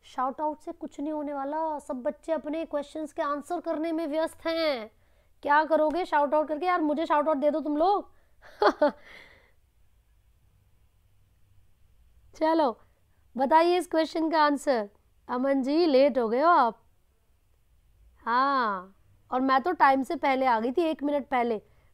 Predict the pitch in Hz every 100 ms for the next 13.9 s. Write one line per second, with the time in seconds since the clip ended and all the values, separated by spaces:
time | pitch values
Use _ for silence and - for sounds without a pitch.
0 | - 277 294 285 277 240 247 269 269 254
1 | 269 247 240 226 220 214 233 226 254 247
2 | 240 226 247 233 214 220 202 214 214 294
3 | - - _ _ _ _ 240 254 262 269
4 | 269 240 247 - - 330 370 311 285 247
5 | 233 220 190 185 190 _ _ _ _ _
6 | _ _ _ _ _ _ 269 269 - 330
7 | 233 339 330 277 285 302 269 311 339 302
8 | 233 208 262 262 285 302 277 269 294 285
9 | 247 262 254 254 247 247 285 - _ _
10 | _ _ _ _ - 302 - 381 - 294
11 | 277 311 349 320 294 - 320 285 262 302
12 | 285 294 294 254 254 254 294 311 254 247
13 | 277 277 254 247 247 247 285 330